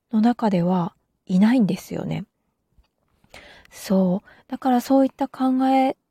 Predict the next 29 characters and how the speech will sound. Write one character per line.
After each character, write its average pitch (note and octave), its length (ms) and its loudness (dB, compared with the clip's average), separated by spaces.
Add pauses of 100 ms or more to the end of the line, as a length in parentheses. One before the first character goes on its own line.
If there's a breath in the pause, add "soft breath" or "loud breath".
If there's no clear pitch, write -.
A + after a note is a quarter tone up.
(120)
方 A3+ 320 -4
と - 180 -6
か、 F#3+ 520 -2 (320)
進 B3+ 560 0
路 F3+ 300 -4 (240)
と G#3+ 100 -8
か G#3 160 -4
も F#3+ 140 2
含 - 340 -6
め B3 140 2
て、 A#3 400 0 (440 soft breath)
ま A3+ 100 -2
あ、 - 20 2
母 G#3+ 320 -2
の F#3+ 160 4
中 F3+ 260 -2
で E3+ 100 -2
は E3+ 100 -2
私 F3 420 -6
は F3 240 -4 (440)
違 - 140 -6 (220)
う G#3 40 4
ん G3 60 0
だ F3+ 140 -2
ろ F3 140 0
う D#3+ 40 -4
な F3 220 -2
っ - 40 -6 (220)
て - 160 -16